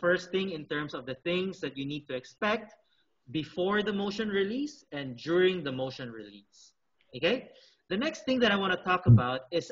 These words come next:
after preparation time, okay? So after the preparation time, your judge will ask you individually also to introduce yourself, okay?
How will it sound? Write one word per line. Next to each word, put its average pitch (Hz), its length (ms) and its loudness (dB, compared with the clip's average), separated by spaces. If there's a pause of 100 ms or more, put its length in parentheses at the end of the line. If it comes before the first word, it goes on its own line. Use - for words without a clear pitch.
after 196 540 0
preparation 139 880 -4
time, 98 260 -18 (480)
okay? 156 460 -4 (200)
So 208 120 -6
after 269 400 0
the 320 80 2
preparation 180 800 0
time, 151 540 -4 (420)
your 202 340 6
judge 180 460 4
will 185 260 2
ask 190 400 2
you 170 460 0 (160)
individually 202 800 0
also 156 720 0 (340)
to 214 160 -2
introduce 208 800 2
yourself, 147 880 0 (400)
okay? 165 440 0